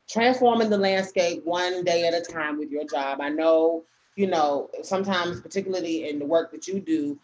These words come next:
sometimes people can forget how transformative it is to have someone that looks like us in these spaces.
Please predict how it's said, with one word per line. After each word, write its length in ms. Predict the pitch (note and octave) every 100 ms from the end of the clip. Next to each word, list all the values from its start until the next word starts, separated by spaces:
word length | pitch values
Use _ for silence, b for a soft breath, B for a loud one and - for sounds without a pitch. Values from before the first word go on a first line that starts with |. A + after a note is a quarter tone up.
| _ _
sometimes 420 | - A3 A3 F#3+
people 320 | F#3+ G#3 G3 F#3+
can 460 | F#3 E3+ D3+ D3
forget 640 | F3+ E3 C3 D#3 G#3 C#3+ - - _ _
how 840 | - F3 F#3 F3+ F3 F3 E3+ D#3+ - _ -
transformative 840 | - F#3 F3 - G3 F#3 E3 D#3+
it 120 | D#3+ D#3
is 240 | D#3 D#3+
to 80 | D#3
have 220 | D#3+ D3
someone 440 | - E3+ E3 D3+
that 180 | D3 C#3
looks 280 | C#3+ E3 -
like 240 | D3 D3
us 220 | D3 D3 D3
in 140 | C#3
these 180 | C#3 B2+
spaces. 500 | - D#3 D#3+ E3